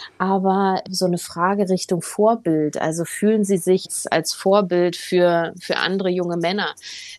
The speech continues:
da waren auch viele dann erstaunt und wussten gar nicht so richtig, was damit anzufangen, weil sie selber gar nicht so die Vorbildfunktion bei sich geachtet haben.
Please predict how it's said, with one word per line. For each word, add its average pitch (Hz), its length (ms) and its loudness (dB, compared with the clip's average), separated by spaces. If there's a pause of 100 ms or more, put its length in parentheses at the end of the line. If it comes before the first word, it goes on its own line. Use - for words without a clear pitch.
(380)
da 196 300 -4
waren 196 320 0
auch 185 220 0
viele 214 500 0
dann 180 180 -4
erstaunt 180 720 -4
und 175 220 -4
wussten 233 360 0
gar 175 180 2
nicht 170 140 -4
so 185 120 -4
richtig, 190 400 -4
was 175 220 -4
damit 175 300 -2
anzufangen, 196 680 -4
weil 180 180 0
sie 170 80 -2
selber 170 360 0
gar 147 200 0
nicht 180 160 -10
so 170 480 0
die 170 120 -2
Vorbildfunktion 170 920 -2
bei 156 120 0
sich 151 240 -6
geachtet - 500 -6
haben. 135 220 -10